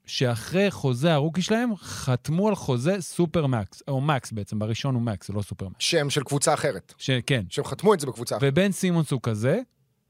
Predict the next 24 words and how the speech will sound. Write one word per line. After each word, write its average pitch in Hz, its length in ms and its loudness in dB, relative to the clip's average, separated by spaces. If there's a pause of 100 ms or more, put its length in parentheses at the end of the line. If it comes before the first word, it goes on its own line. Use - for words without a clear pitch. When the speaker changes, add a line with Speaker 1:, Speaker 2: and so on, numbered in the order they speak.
Speaker 1:
ולכן 135 580 -2 (800)
רשימה 151 560 2
של, 147 380 2 (760)
כמה 151 200 0
זה? 139 80 0
שבעה 131 280 2
עשר 196 160 -2
שחקנים 147 400 0
לדעתי, 101 420 -2 (800)
לא 147 200 4
יכולים 208 400 0
לעבור, 151 540 2
וזה 127 240 0
מסנדל 143 560 0
הרבה 170 220 2
עסקאות. 185 580 0 (320)
לצורך 185 460 2
העניין, 127 380 2
מזכירים 170 360 -2
את 165 80 0
מיאמי, 123 400 -2 (600)
אוקיי? 190 340 0 (560)
אז, 117 420 -2
אה, 107 500 0